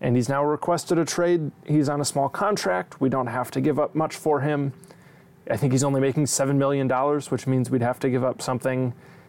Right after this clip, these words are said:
either six million or eight million for him. The asking price is interesting with the seventy-sixers, but, I mean,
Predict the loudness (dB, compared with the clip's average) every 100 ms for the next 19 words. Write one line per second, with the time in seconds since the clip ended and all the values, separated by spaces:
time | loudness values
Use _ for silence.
0 | -8 0 2 2 0 -2 0 0 2 0
1 | 0 0 0 2 2 2 0 0 0 2
2 | 0 0 -2 -6 -18 -20 -20 -20 -2 2
3 | 2 0 -2 0 0 0 0 0 2 0
4 | 0 0 0 0 0 0 2 0 0 0
5 | 0 2 2 2 -4 -12 -2 0 0 -6
6 | -20 -20 -20 -20 -20 _ _ _ _ -4
7 | 0 0 0